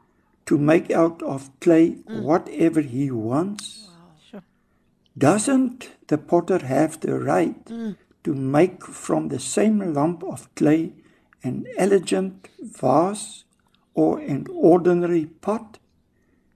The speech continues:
Speaker 1: And in the same way, although God has every right to unleash his anger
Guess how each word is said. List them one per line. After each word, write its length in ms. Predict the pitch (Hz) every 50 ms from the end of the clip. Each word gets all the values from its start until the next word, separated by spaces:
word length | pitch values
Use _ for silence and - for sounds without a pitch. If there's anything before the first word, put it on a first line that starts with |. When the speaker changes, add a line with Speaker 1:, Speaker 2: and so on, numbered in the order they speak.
| _ -
Speaker 1:
And 180 | - 131 123 -
in 220 | 294 190 175 175
the 100 | 151 147
same 460 | - - - - - 180 190 180 165
way, 220 | 160 165 165 170 170
although 480 | - - 165 156 156 151 156 175 180
God 540 | 165 151 156 151 156 170 185 190 185 - - _ _ _ _ _ _ _ _ -
has 240 | 147 135 131 131 165 -
every 520 | - 170 175 180 185 185 190 185 180 175
right 440 | 165 151 160 175 190 185 185 - -
to 220 | - 185 311 302 - - -
unleash 640 | 196 202 190 170 170 165 180 185 185 170 - -
his 300 | - 151 147 156 147 - - 523 440 381
anger 460 | 196 202 233 214 180 - 147 135